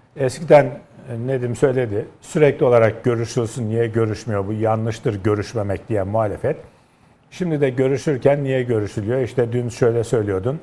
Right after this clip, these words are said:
bugün böyle söylüyorduna geldi. Yani muhalefetin, e, ipiyle kuyuya inilmez.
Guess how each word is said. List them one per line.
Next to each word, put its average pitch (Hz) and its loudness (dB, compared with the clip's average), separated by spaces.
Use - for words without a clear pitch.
bugün 123 -2
böyle 120 4
söylüyorduna 104 0
geldi. 98 -2
Yani 135 4
muhalefetin, 139 2
e, 104 -2
ipiyle 135 2
kuyuya 143 4
inilmez. 143 0